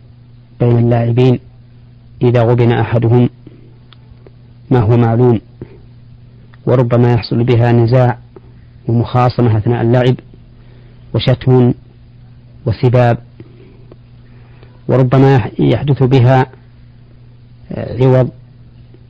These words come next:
ليس دراهم ولكن من نوع آخر. وعلى كل حال،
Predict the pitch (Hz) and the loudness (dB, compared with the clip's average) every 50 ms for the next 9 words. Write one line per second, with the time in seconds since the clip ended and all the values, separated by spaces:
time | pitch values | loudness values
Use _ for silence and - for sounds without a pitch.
0 | - - - - - 101 101 - - - - - - - - - - - - - | -20 -20 -20 -20 -20 -20 -20 -20 -20 -20 -20 -20 -20 -20 -20 -20 -20 -20 -20 -20
1 | - - - - - - - - 131 135 135 - 131 123 117 117 120 127 123 123 | -20 -20 -20 -20 -20 -20 -8 -4 -2 0 0 0 0 -2 0 0 0 0 2 2
2 | 123 143 147 - - - - - - - - - - - - - - - - - | 4 2 2 0 -2 -8 -20 -20 -20 -20 -20 -20 -20 -20 -20 -20 -20 -20 -20 -20
3 | - - - - - - - - 120 117 127 131 120 - - 127 127 123 127 - | -20 -20 -20 -20 -20 -18 -8 -4 -2 0 0 0 0 0 0 2 2 2 0 -2
4 | - - - - - - - - - - - - - - - - - - - - | -6 -14 -20 -20 -20 -20 -20 -20 -20 -20 -20 -20 -20 -20 -20 -20 -20 -20 -20 -20
5 | - - - - - 123 120 120 120 120 120 117 120 - - - 131 131 135 123 | -20 -20 -14 -8 -4 0 2 2 2 2 2 0 -2 -4 -2 0 2 2 4 4
6 | 117 120 120 120 120 - 127 127 120 - - 127 147 - - - - - - - | 2 2 0 0 0 0 0 0 0 0 0 -2 -2 -2 -4 -10 -20 -20 -20 -20
7 | - - - - - - - - - - - - - - - - - - - - | -20 -20 -20 -20 -20 -20 -20 -20 -20 -20 -20 -20 -20 -20 -20 -20 -20 -12 -4 -2
8 | 131 131 131 135 127 - 120 120 117 - - 120 123 123 120 117 | 0 2 2 2 0 0 -2 -2 -2 -2 0 0 0 0 0 -2